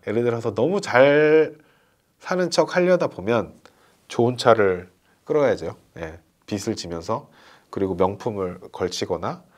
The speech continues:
뭐 이런 행위들, 그리고 굳이 꼭 안 가도 되는 해외여행을 너무 큰 돈을 들여서 간다거나, 이게 자신을 위한 건지 아니면 남한테 보여주려고 하는 건지 고민을 해보셔야 될 것 같아요. 그래서 집도 없는데 뭐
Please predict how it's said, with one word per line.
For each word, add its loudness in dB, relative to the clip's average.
뭐 2
이런 6
행위들, 2
그리고 -2
굳이 -2
꼭 -4
안 -10
가도 -8
되는 -6
해외여행을 -4
너무 -2
큰 -12
돈을 -10
들여서 -10
간다거나, -10
이게 0
자신을 0
위한 0
건지 -6
아니면 -10
남한테 -10
보여주려고 -2
하는 -6
건지 -8
고민을 2
해보셔야 0
될 -8
것 -16
같아요. -14
그래서 0
집도 0
없는데 0
뭐 -18